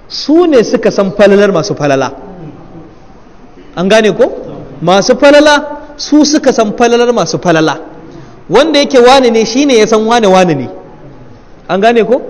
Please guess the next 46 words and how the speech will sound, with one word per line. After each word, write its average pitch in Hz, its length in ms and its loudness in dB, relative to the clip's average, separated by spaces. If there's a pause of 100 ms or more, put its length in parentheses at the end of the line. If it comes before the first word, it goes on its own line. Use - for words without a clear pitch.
(200)
Mai 202 160 2
kuɗi 285 280 2
shi 294 80 0
yake 285 220 0
sanin 233 280 2 (1000)
mai 196 160 4
kuɗi. 196 340 -2 (360)
Mai 208 160 4
karatu 233 440 4 (840)
shi - 140 -2
yake 302 200 2
sanin 254 240 0
mai 190 100 -2
karatu. 170 280 -2
Ko 294 100 -2
ba 320 80 2
haka 277 180 2
ba 262 100 4
ne? 233 140 -2 (1700)
Yanzu 247 180 -2
sai 320 200 2
ka 277 100 -2
kawai 285 240 4
ka 269 80 -2
ce 285 100 -4
a 247 120 0
gar-, 240 400 0
ka 247 100 -2
ce 262 80 -2
a 226 80 2
garin 233 180 0
nan 277 140 0
ba 262 120 2
mai 220 120 0
kuɗi 247 260 -6
kamar 214 220 0
wane. 214 260 2 (720)
Amma 226 280 2
aka 285 120 0
tambayi 247 240 2
masu 233 180 0
kuɗi, 247 100 -4
sai 247 80 4
su 240 80 -2
maka 214 160 0
dariya. 170 320 0